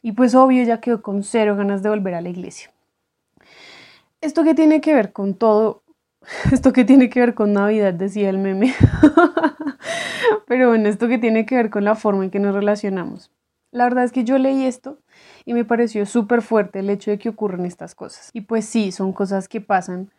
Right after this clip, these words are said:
Sé que somos humanos y no podemos hacer todas las cosas a la perfección siempre.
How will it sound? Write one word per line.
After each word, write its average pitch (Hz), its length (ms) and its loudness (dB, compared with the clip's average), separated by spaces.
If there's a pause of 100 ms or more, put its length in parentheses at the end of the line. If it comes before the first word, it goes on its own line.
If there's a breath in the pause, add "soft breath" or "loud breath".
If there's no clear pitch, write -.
(340 soft breath)
Sé 220 160 -6
que 214 120 -4
somos 202 300 -2
humanos 220 420 0
y 254 60 0
no 226 160 -2
podemos 190 300 -6
hacer 196 240 -6
todas 190 240 -8
las 190 160 -8
cosas 190 340 -10
a 190 60 -4
la 180 160 -4
perfección 196 680 -6
siempre. 220 720 0